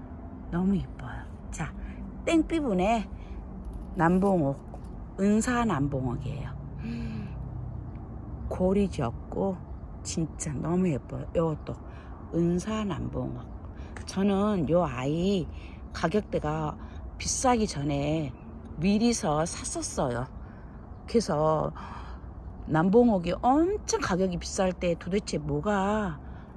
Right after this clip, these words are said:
뭐가 다르나 하고 사봤더니 제가 생각했을 때는 별 차이 없는 것 같습니다.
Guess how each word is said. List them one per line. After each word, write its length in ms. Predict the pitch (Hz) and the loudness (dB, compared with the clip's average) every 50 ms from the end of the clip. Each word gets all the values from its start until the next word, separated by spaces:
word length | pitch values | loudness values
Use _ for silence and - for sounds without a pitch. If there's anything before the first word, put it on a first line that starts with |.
| - - - | -16 -6 0
뭐가 260 | - 180 190 254 262 | 2 4 4 4 4
다르나 460 | 262 - 196 170 170 185 196 196 185 180 | 4 2 0 2 2 4 4 4 2 2
하고 440 | 180 175 156 165 175 190 196 185 | 2 2 4 4 4 6 6 4
사봤더니 880 | 170 - - 262 262 277 269 - - 202 180 180 185 196 208 208 175 151 - - - - - - - - - - - - - - - - - - - - - - - - - - - - | 4 2 -2 -2 0 0 -2 0 -2 -2 0 0 2 2 0 0 -2 -4 -6 -8 -12 -14 -14 -14 -14 -14 -14 -14 -14 -14 -14 -14 -14 -14 -12 -12 -12 -12 -10 -12 -12 -12 -12 -14 -12 -10
제가 500 | - - 226 208 254 269 269 294 285 285 | 0 4 6 6 8 8 8 6 6 6
생각했을 560 | - 247 214 214 208 202 208 185 - 175 165 | 4 2 2 2 2 2 0 -2 -2 -4 -2
때는 260 | - 165 156 156 165 | 0 2 2 2 0
별 240 | - - 190 185 185 | 0 0 0 0 0
차이 300 | - - - 240 233 226 | -2 -2 0 2 2 2
없는 360 | - 98 127 160 160 165 175 | 2 2 2 2 4 4 4
것 100 | 165 147 | 2 2
같습니다. 720 | 123 123 117 - - - - 143 143 131 - - - - | 0 -4 -6 -8 -10 -10 -6 -6 -4 -4 -4 -6 -8 -10